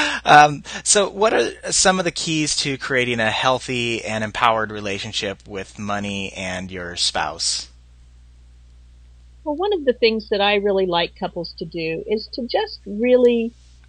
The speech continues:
Speaker 2: begin opening up this money conversation in a, in a more playful, light way, to, as an exploration and a journey of greater discovery of one another, and to approach it from your heart,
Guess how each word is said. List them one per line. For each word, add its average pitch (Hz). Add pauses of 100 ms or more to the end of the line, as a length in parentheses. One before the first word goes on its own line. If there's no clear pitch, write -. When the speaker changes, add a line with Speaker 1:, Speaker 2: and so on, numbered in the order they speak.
(920)
Speaker 2:
begin 277 (160)
opening 220
up 190 (180)
this 190
money 185
conversation 170 (180)
in 190
a, 165 (160)
in 220
a 208
more 208 (100)
playful, 202 (100)
light 185
way, 139
to, 196 (260)
as 196
an 190
exploration 175
and 165
a 160
journey 185
of 160 (140)
greater 185
discovery 170 (180)
of 165
one 160
another, 151 (720)
and 190
to 233
approach 214
it 240
from 214
your 175
heart, 175